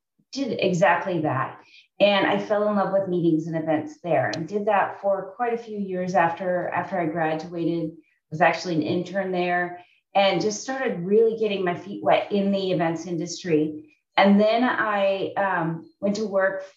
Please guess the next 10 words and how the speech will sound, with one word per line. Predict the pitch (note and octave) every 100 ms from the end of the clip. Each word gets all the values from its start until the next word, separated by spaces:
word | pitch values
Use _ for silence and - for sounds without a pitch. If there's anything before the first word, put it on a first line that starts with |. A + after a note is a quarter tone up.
| _
on | F#3 F#3+
the, | F#3+ F3+ F3 E3 -
uh, | E3 D#3
launch | E3+ F#3+ G3+
team | - A3
of | G3
the, | F3 F3+ - - _
uh, | F3+ D#3+ D#3 -
pharmaceutical | G3 G3 - G#3 G3+
drug | G3 F#3+